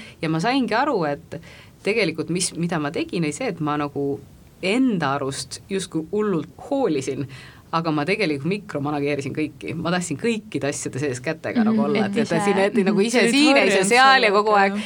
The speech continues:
Speaker 1: Ja põhimõtteliselt, mida sa sellega teed, siis sa tegelikult, sa võtad inimeselt jõu ära.
Speaker 3: Ja
Speaker 1: Et, ähm,
Speaker 3: võimalusi ise
Speaker 1: jah.
Speaker 3: proovida ja
Speaker 1: Et
Speaker 3: teha,
Speaker 1: siis
Speaker 3: jah.
Speaker 1: nagu küsib, miks sa siis nad värbad, kui sa neile ei lase oma tööd teha.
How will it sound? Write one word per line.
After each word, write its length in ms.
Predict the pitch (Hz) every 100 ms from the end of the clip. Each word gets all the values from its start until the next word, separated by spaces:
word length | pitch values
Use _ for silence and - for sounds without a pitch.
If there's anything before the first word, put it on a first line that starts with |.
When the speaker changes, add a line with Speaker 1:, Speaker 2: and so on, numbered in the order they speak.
| - - -
Speaker 1:
Ja 80 |
põhimõtteliselt, 560 | 170 254 226 170 - 175
mida 140 | 185 170
sa 100 | 170
sellega 360 | 208 202 170
teed, 380 | 165 370 277 165 - - 180
siis 200 | 175 170
sa 60 |
tegelikult, 220 | 160 196 185
sa 80 |
võtad 220 | 165 175 170
inimeselt 320 | 180 127 -
jõu 240 | 156 143
ära. 200 | - - - -
Speaker 3:
Ja 60 | - 226 220
Speaker 1:
Et, 60 |
ähm, 80 | -
Speaker 3:
võimalusi 440 | 233 220 202 208 220
ise 80 | 202
Speaker 1:
jah. 100 | 196
Speaker 3:
proovida 520 | 208 202 190 196 202
ja 140 | 202 208
Speaker 1:
Et 120 | 190
Speaker 3:
teha, 220 | 233 175
Speaker 1:
siis 140 | 170 202
Speaker 3:
jah. 80 | 165
Speaker 1:
nagu 60 |
küsib, 260 | 151 170 143
miks 140 | 160 165
sa 60 | 151
siis 100 | 143
nad 140 | 143
värbad, 300 | 170 165 151
kui 80 | 139
sa 80 | 143
neile 160 | 143 151
ei 60 |
lase 180 | 156 160
oma 120 | 156
tööd 220 | 170 240 -
teha. 220 | -